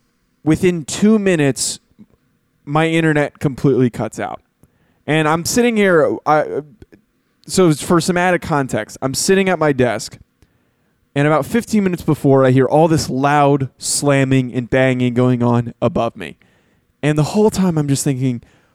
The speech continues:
"What in God's name is that, and where is it coming from? And it better not be going on while I'm trying to do this, this recording."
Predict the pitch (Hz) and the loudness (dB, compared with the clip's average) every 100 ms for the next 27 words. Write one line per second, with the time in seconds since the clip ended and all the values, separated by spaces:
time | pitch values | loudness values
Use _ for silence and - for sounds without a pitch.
0 | _ - 135 170 240 180 190 175 127 156 | _ -6 2 2 2 -2 -4 -4 -4 0
1 | 160 165 143 135 143 139 131 123 120 _ | 2 2 -2 -2 0 2 0 -2 -6 _
2 | - 131 - 127 113 - - 139 127 135 | -2 0 0 -4 -4 -8 -8 -4 0 2
3 | 139 139 120 - 131 123 120 - 107 - | 4 2 -2 -8 -4 -4 -4 -6 -8 -8
4 | 127 123 120 147 147 147 139 139 139 131 | -4 -4 0 2 2 0 0 2 2 2
5 | 131 127 127 127 120 113 123 117 113 131 | 2 2 0 -2 -4 -2 -2 -2 0 2
6 | 117 120 - - 117 - - 202 139 | 4 2 -2 -8 -8 -6 0 0 0